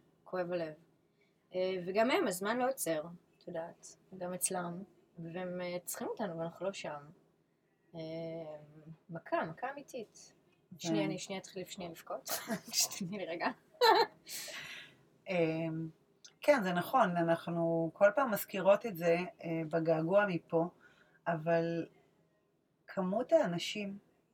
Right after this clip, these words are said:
Speaker 2: שמשלמים מחיר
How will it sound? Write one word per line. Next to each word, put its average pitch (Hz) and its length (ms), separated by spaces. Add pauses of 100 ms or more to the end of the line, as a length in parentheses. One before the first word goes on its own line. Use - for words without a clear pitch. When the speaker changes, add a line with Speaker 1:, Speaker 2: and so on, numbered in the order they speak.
(600)
Speaker 2:
שמשלמים 175 1160
מחיר 202 520